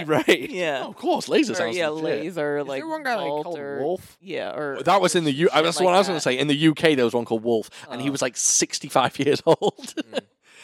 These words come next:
Speaker 3: Uh,
Speaker 1: Yeah.
Speaker 3: and then the hottest one, uh, i-, i-, in the U K was Jet, a girl called Jet.
Speaker 2: Mm.
Speaker 3: She was flames.
Speaker 1: Yeah.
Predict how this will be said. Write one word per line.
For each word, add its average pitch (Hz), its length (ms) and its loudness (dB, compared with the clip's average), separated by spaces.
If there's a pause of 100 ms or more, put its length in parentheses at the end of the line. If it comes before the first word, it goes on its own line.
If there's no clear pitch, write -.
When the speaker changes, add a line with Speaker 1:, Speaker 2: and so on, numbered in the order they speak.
(180)
Speaker 3:
Uh, 135 260 2
Speaker 1:
Yeah. 135 100 -8
Speaker 3:
and 143 120 -4
then 147 120 0
the 135 80 2
hottest - 560 -2
one, 95 340 -2 (220)
uh, 107 320 -2
i-, 107 180 -10
i-, 110 420 -8
in 113 140 -4
the 110 120 -4
U 104 140 -4
K 104 240 -2
was 90 200 -10
Jet, - 640 -8 (100)
a 107 80 -12
girl 101 240 -6
called 90 260 -14
Jet. - 500 -12
Speaker 2:
Mm. 90 140 -20 (240)
Speaker 3:
She - 120 -20
was - 100 -20
flames. 87 760 -16
Speaker 1:
Yeah. 156 220 -16